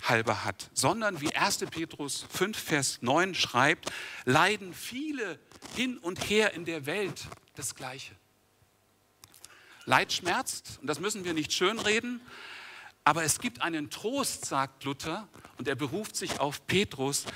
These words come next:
Wir sind eingebunden in den Leib Christi, in dem viele Glieder leiden. Du bist also nicht allein, wenn du derzeit kämpfst. Halte durch, so wie viele deiner Geschwister durchhalten. Zweitens,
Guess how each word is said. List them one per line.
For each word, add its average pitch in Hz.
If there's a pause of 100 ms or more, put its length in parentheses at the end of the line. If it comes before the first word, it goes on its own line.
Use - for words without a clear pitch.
(140)
Wir 143
sind 151 (160)
eingebunden 214
in 156
den 151
Leib 180
Christi, 156 (380)
in 147
dem 147
viele 226 (200)
Glieder 180 (360)
leiden. 143 (200)
Du 104
bist -
also 156
nicht 190
allein, 196 (300)
wenn 151
du 170
derzeit 165
kämpfst. 175 (240)
Halte 208
durch, 196 (200)
so 202
wie 165
viele 196 (240)
deiner 160
Geschwister 147 (340)
durchhalten. 107 (120)
Zweitens, 190